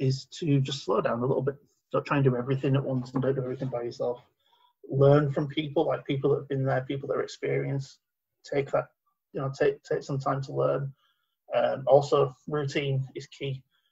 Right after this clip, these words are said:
Do a little bit every day. Don't beat yourself up if you only do a hundred words or two hundred words. Just get something down on paper every day. And you'd be surprised how quickly, two to five hundred words a day, you'd be surprised how quickly you've got,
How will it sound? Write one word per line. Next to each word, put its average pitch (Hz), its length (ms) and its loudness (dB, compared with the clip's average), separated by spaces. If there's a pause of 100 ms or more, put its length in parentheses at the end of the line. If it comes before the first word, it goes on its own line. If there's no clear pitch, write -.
(320)
Do 151 100 2
a - 20 4
little 147 240 8
bit - 140 4
every 135 220 4
day. 127 220 6
Don't 139 380 4
beat 143 160 -4
yourself 139 340 0
up 143 140 0
if 139 120 -2
you 147 60 0
only 135 140 2
do 135 120 -2
a - 60 -8
hundred 131 300 -8
words - 320 -4
or 113 120 -14
two 135 180 -8
hundred 123 280 -10
words. 131 240 -4
Just 135 140 -8
get 139 120 -2
something 127 360 -6
down 127 200 0
on 120 140 -8
paper 143 420 -4 (280)
every 131 200 -10
day. 123 160 -6 (680)
And 127 220 0
you'd 131 100 -4
be 139 60 0
surprised 143 440 6
how 139 100 8
quickly, 135 540 -4 (200)
two 147 160 -2
to 139 120 0
five 135 200 4
hundred 135 300 0
words 127 220 4
a 135 40 0
day, 131 360 6
you'd 139 120 0
be 135 80 2
surprised 135 340 2
how 127 80 4
quickly 131 380 -2
you've 127 100 -8
got, 127 220 0